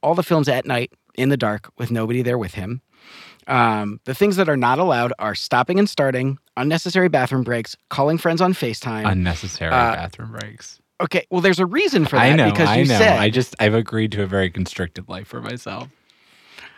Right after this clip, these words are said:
Speaker 1: Uh, opening the curtains, checking Twitter, or second screens. Um, so did you follow those rules today?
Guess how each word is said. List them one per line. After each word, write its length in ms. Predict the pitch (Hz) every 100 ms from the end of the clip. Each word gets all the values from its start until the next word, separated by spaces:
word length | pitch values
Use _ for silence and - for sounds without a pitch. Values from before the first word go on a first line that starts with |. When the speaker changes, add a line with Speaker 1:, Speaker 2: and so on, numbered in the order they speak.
| - -
Speaker 1:
Uh, 160 | 147 -
opening 340 | 165 208 208
the 80 | 214
curtains, 380 | 196 170 160 -
checking 320 | 170 139 165
Twitter, 340 | - 143 131 -
or 160 | 110
second 380 | 104 98 90 98
screens. 720 | - 156 151 82 67 - - _ _ _ _ _ -
Um, 500 | 151 131 117 113 113 _ - - _ _ _ _ -
so 500 | - 196 165 160 135
did 220 | 156 151
you 60 |
follow 260 | 151 147 147
those 180 | 147 127
rules 240 | 139 139
today? 260 | - 196